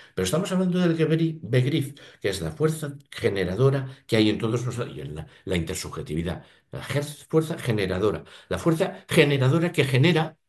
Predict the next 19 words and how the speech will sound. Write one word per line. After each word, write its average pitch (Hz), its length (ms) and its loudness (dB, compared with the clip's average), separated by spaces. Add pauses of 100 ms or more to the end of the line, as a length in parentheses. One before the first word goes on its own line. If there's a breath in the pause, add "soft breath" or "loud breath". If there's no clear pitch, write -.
(380)
activamente 143 1000 0 (1080)
el 107 160 4
yo 160 280 6 (320)
y 117 100 4
activamente 156 800 4
lo 110 140 4
que - 80 -2
yo 101 120 4
soy, - 360 0 (560 loud breath)
que 120 100 -2
genera 127 500 0 (440 soft breath)
activamente 131 680 2
mi 123 140 6
sujeto 165 440 0
y, 160 180 -4 (280 loud breath)
y 123 100 4 (180)
mi 131 220 10
yo 170 220 8
sujeto 196 540 2